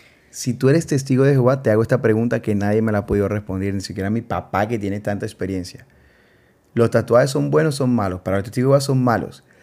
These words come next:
porque en la Biblia dice, "No se tatúen dioses ajenos". Entonces lo que digo yo es, "No se tatúen". Ok, cuando ya empecé a leer la Biblia, más adelantico,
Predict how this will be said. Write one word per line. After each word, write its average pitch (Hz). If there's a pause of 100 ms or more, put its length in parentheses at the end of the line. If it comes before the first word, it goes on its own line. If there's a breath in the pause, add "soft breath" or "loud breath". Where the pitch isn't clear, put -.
(160 soft breath)
porque 110
en 107
la 101
Biblia 104
dice, 131
"No 120
se 135
tatúen 107 (960 soft breath)
dioses 113
ajenos". 107 (760 soft breath)
Entonces 107
lo 123
que 120
digo 107
yo 117
es, 117
"No 110
se 104
tatúen". -
Ok, 101
cuando 92
ya 92
empecé 120
a 127
leer 127
la 131
Biblia, 107 (540 soft breath)
más 110
adelantico, 117